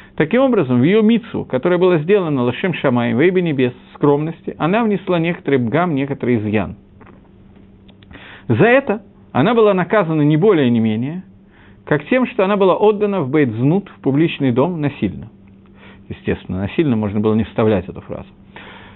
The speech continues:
Жена Раби Меира попросила Раби Меира спасти ее. Раби Меир сказал, что он поста-, а, э, жена Раби Меира была сестра эт-, э-, этой девочки. Берурья, жена Раби Меира, попросила Раби Меира спасти ее. Раби Меир поехал туда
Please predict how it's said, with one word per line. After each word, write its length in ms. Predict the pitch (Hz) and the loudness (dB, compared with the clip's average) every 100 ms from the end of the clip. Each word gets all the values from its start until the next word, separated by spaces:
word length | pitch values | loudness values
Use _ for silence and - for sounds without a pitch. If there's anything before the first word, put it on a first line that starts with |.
| - - - 113 123 - | -20 -18 -6 -4 -4 -4
Жена 300 | - 160 269 285 | 0 4 4 4
Раби 200 | 247 233 | 4 2
Меира 300 | 240 233 226 | 2 2 0
попросила 520 | - 180 160 247 233 | -2 -2 0 0 2
Раби 220 | 208 196 | 2 2
Меира 420 | 196 190 127 101 - | 2 0 0 -4 -4
спасти 420 | - 151 - 123 | -2 -2 -2 -2
ее. 300 | 107 113 151 - - | 0 -2 -6 -12 -4
Раби 240 | 135 180 | 0 2
Меир 200 | 254 294 | 0 0
сказал, 260 | - 220 208 | 0 0 0
что 120 | 208 | -2
он 100 | 196 | -4
поста-, 300 | 170 - 180 | -4 -2 0
а, 280 | 151 117 113 - | 2 0 -2 -8
э, 300 | - 117 113 | -2 0 0
жена 220 | 143 202 | 0 0
Раби 180 | 214 175 | 2 0
Меира 260 | 196 226 190 | 2 0 2
была 200 | 160 156 | 0 -2
сестра 380 | 147 - 147 117 | -6 -4 0 0
эт-, 120 | 95 | 0
э-, 240 | - 104 - | -2 -4 -2
этой 240 | 113 104 101 | -2 -2 -2
девочки. 480 | 101 90 - - - - - - - - - - - - | -2 -4 -8 -18 -20 -20 -20 -20 -20 -20 -20 -20 -20 -4
Берурья, 480 | 110 139 170 131 | 2 4 4 2
жена 240 | 107 110 107 | -2 -2 0
Раби 220 | 104 135 | 0 0
Меира, 260 | 214 220 196 | -2 -2 -2
попросила 520 | 151 - - 196 170 | -2 -4 0 2 2
Раби 180 | 143 139 | 2 0
Меира 320 | 160 151 123 | 0 -2 -4
спасти 360 | - 127 - 110 | -6 -6 -6 -6
ее. 160 | 101 | -4
Раби 200 | 139 180 | -2 0
Меир 280 | 233 277 240 | 2 0 0
поехал 460 | 190 185 214 208 190 | 0 2 2 0 -2
туда 380 | 151 127 143 | 0 0 -2